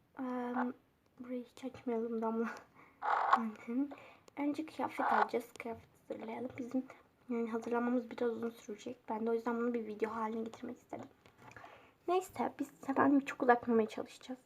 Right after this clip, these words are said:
Yani aynen kanka, çünkü bayağı uzun olur sonra. Evet. Dur, kapatayım şimdi. Heh.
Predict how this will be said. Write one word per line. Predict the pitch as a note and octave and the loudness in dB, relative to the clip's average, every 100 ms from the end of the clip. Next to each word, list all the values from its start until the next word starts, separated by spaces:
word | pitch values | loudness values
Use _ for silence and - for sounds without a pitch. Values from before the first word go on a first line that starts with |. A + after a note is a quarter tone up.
| _ - | _ -6
Yani | A#3+ B3 D#4 - _ _ - | -2 0 -2 -4 _ _ -2
aynen | B3 A#3+ B3+ | 2 2 0
kanka, | - B3 - B3+ | -6 -10 -8 -6
çünkü | - B3+ A3+ | 0 0 4
bayağı | A3+ A3+ | 4 6
uzun | A3 A3+ A3+ | 4 0 0
olur | A3+ - A#3 | -2 -6 -4
sonra. | A#3 C4+ D#4+ - - - - - _ A#3 | -2 -2 -6 -14 -20 -20 -20 -20 _ 0
Evet. | A#3 - - - - - - - - _ _ _ _ _ _ - | 2 0 -12 -6 -2 2 2 0 -8 _ _ _ _ _ _ -18
Dur, | - - | -16 -10
kapatayım | B3+ - - A#3+ | -6 -2 0 2
şimdi. | - | 0
Heh. | A#3 | 4